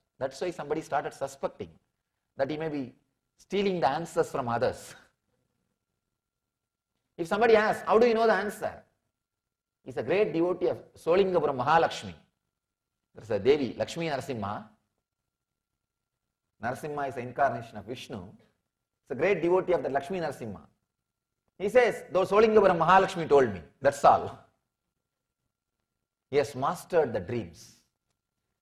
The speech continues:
If you are able to be aware, even while the dream continues, you will use your dream to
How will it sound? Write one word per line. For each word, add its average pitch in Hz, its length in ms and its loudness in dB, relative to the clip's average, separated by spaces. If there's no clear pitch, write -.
If 190 200 -4
you 202 120 6
are 185 240 8
able 233 420 6
to 220 100 4
be 175 400 -2
aware, 170 760 8
even 247 400 4
while 214 240 6
the 180 60 0
dream 233 380 2
continues, 185 1000 -2
you 175 160 4
will 170 220 4
use 214 420 0
your 175 240 2
dream 180 500 -2
to 147 100 -4